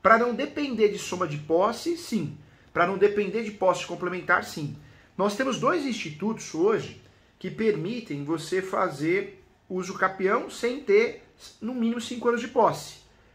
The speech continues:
Quais são esses institutos? A soma de posse, que é prevista no Código Civil, na jornada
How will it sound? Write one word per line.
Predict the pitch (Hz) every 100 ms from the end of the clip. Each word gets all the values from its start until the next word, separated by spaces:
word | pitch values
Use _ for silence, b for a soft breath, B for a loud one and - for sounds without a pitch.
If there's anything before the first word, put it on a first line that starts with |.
| b
Quais | 196 262
são | -
esses | 233 226 196
institutos? | 190 - 156 151 - - -
A | 165
soma | - 147
de | 147
posse, | - 175 185 220 -
que | 160
é |
prevista | 151 156 147 151
no | 147
Código | 147 143 135
Civil, | - 117 147
na | 160 160
jornada | 151 147 147 156 131